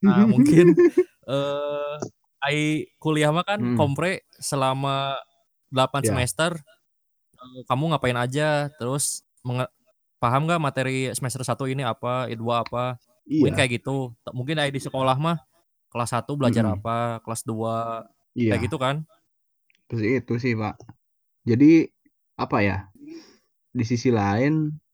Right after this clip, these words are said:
Speaker 2: itu juga mungkin bisa melatih untuk si, apa ya, si siswa-siswanya untuk bisa coba deh dengan berekspresi dengan kata-kata sen-, penyampaian komunikasi, membangun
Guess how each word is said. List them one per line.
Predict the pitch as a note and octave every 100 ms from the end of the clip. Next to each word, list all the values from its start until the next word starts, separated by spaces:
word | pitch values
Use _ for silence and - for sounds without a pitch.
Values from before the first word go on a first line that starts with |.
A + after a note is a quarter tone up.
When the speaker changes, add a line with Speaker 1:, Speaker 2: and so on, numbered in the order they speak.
| _ _
Speaker 2:
itu | G2+ B2 A#2+
juga | B2 C#3+ C3
mungkin | A#2+ C#3+ C#3+ B2 - -
bisa | A2+ B2+ A#2+
melatih | A2+ A2+ - A2+ A2 _ _ _ _ _
untuk | A2 A2 A2 G#2+ -
si, | G#2 G#2 G#2 G#2 G2 _ _ _ _ - _ _ -
apa | - B2 G2
ya, | G#2+ G#2+ -
si | - G#2 G#2+
siswa-siswanya | G#2+ - G#2 G#2 - G#2+ G2+ G2+ G#2+ G#2 G2+
untuk | G2+ G2
bisa | G2+ - G2 F2+ _ _ _ _ _ _ -
coba | G2+ A#2+ C#3
deh | C#3 A#2
dengan | G#2+ G2+ F#2+ F#2+ F#2+ - _ A2
berekspresi | G2+ G2 - G2+ G#2 A2
dengan | A2+ G#2+ A2
kata-kata | G#2 G2+ A2 A2 -
sen-, | G2+ G#2 _ _ -
penyampaian | A#2+ B2 A#2 A#2 A2 A2+ A2 A#2
komunikasi, | A2+ A2 A2+ A#2 A2+ A2 A2+
membangun | B2 B2+ D3+